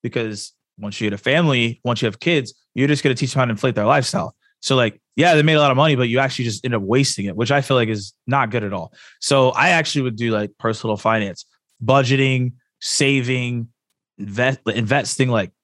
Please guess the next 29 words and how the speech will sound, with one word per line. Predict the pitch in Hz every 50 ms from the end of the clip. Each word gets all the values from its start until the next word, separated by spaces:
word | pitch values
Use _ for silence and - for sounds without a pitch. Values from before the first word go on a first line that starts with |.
| _ _ _ _ _ _ -
that's | - 147 170 175 -
the | 175
conversation | 156 165 160 156 135 117 - 131 131 127 - 135 123
that | 117 107 104 110
is | 110 107
not | 123 123 113
happening | 113 113 113 110 - 107 110 104 104 -
enough, | - 104 98 104 110 123 131 120 117 - _ _ _ _ _ -
even | 180 220 247 254 240
within | 208 180 180 160
the | 135
sales | 110 - - 131 139 131 131
community, | - - 110 107 104 101 101 101 101 - - - _ -
but | 139 139 131
as | - 135 147 143 123 117 - - -
a | 113 101 101
whole, | - - - 165 143 107 92 95 - - _ _ _ -
the | 120
amount | 120 131 143 156 160
of | 156 160
people | 165 143 139 135 113
that | 127 123 120 - - _ _
don't | - - - - -
have | - - 127 127 131 127 120 113 107 101 98 _ _ _ _ _ _
financial | _ - - 147 143 156 156 147 139 135 131 127 - 123 113
literacy | 110 117 123 120 113 - - 110 104 104 - - _ -
is | 131 123 117 101 95 _ -
extremely | 120 101 - - - - - 123 131 131 123 117 113 107
low. | 98 104 113 110 101 95 101 -